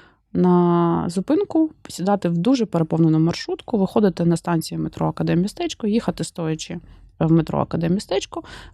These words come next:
переходити потім цей крейзі перехід на Золотих Воротах, на Кловську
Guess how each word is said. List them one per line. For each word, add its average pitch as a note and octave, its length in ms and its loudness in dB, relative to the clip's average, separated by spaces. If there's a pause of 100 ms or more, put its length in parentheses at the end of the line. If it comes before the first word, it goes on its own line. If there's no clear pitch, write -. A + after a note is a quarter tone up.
переходити G3+ 760 4
потім D#3+ 360 -2
цей D3+ 340 -4
крейзі E3+ 360 2
перехід D#3+ 540 -2
на E3 100 4
Золотих D#3+ 420 0
Воротах, F4 500 2 (280)
на - 80 0
Кловську - 380 0